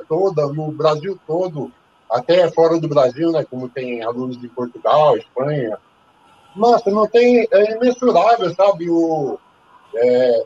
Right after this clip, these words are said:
esse processo que vocês fazem. Até onde vocês chegaram. Aí eu quero dar parabéns, nossa,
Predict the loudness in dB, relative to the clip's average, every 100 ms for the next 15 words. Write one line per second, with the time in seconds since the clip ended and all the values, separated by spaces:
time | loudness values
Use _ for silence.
0 | -4 -6 -4 -6 -2 0 2 2 2 -6
1 | -8 -8 -4 0 0 -2 -6 -6 -2 -4
2 | -2 -4 -4 -8 -6 -2 0 0 _ _
3 | _ _ _ _ -8 -2 0 2 0 2
4 | 0 2 0 2 0 -2 -2 -8 -8 -6
5 | -4 -4 -6 -18